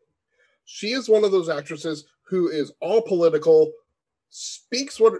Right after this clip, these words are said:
she says, and demands everybody to listen and say she's right and go with what she has to say. This is why in sports and entertainment,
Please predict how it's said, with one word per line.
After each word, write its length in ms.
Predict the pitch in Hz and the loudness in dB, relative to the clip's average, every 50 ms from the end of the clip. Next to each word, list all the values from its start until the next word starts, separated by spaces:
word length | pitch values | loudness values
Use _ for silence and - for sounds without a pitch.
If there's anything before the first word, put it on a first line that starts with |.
| - - | -6 -16
she 200 | - - 185 175 | -16 -14 -14 -10
says, 460 | - - 165 160 151 151 147 147 - | -4 -2 2 2 4 2 2 0 -4
and 420 | 151 147 139 139 135 131 131 127 123 | -6 -6 -4 -4 -6 -10 -14 -12 -10
demands 600 | 139 131 139 143 151 156 160 160 165 160 147 156 | -8 -6 -4 -2 0 2 2 2 2 0 0 -2
everybody 440 | 151 143 143 143 143 139 135 135 120 | -2 -2 -2 -2 -2 -2 -4 -6 -8
to 120 | - 135 | -8 -6
listen 540 | 123 127 143 143 143 143 - 151 135 135 127 131 | -2 0 0 0 0 0 0 0 0 0 -2 -2
and 320 | 131 123 123 120 117 117 _ _ _ _ _ _ _ _ _ _ _ | -2 -2 -2 -4 -6 -14 _ _ _ _ _ _ _ _ _ _ _
say 300 | _ - - - 151 143 | _ -8 -2 -2 0 0
she's 280 | 131 - - 139 123 117 | -2 -4 -8 -8 -6 -4
right 320 | 135 139 139 139 139 139 143 - - | 0 2 2 2 2 0 -2 -4 -4
and 420 | 135 131 131 131 127 127 120 110 - _ | -2 0 0 0 0 -2 -4 -10 -8 _
go 180 | - 139 139 135 | 2 4 4 4
with 160 | 135 123 - | 2 0 -2
what 160 | 131 127 120 - | -4 -4 -4 -6
she 140 | - 123 | -10 -12
has 240 | 107 127 - - - | -10 -10 -10 -10 -14
to 60 | - | -16
say. 260 | - - 127 113 - - _ _ _ _ _ _ _ _ _ _ _ _ _ _ _ _ _ _ _ _ _ _ _ - | -14 -12 -10 -12 -12 -14 _ _ _ _ _ _ _ _ _ _ _ _ _ _ _ _ _ _ _ _ _ _ _ 4
This 260 | 226 226 240 - - | 4 4 4 2 -2
is 120 | 311 254 233 | -6 -6 -2
why 380 | 208 190 190 175 170 165 160 151 | 0 2 2 2 2 0 0 0
in 200 | 156 143 127 110 | 0 -2 -6 -6
sports 560 | - - - - 202 214 233 233 233 233 - | -8 -14 -4 2 6 8 8 8 6 4 0
and 220 | 160 160 147 143 - _ _ _ 165 151 - _ _ - | -4 -4 -6 -8 -16 _ _ _ -18 -18 -18 _ _ -4
entertainment, 800 | 185 220 247 240 233 - - 180 185 175 175 180 170 165 - | 0 2 2 2 2 0 -2 -4 -2 -2 -2 -2 -4 -6 -8